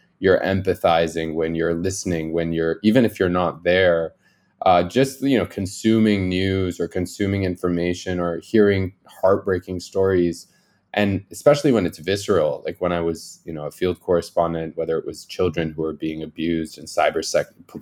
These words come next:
forced into cyber sex shows or young children in Palestine or,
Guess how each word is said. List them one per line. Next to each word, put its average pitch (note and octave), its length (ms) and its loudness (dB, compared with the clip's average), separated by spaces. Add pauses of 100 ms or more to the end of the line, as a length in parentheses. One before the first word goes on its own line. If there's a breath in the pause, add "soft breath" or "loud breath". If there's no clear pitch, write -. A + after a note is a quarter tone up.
(100)
forced F2+ 300 0
into E2+ 220 -6
cyber D#2 340 -2
sex E2+ 260 -2
shows D#2 380 -2
or D#2+ 160 0 (280 loud breath)
young G2 200 4
children F2 460 2
in D2+ 100 -8
Palestine E2 720 0
or, D2+ 200 -10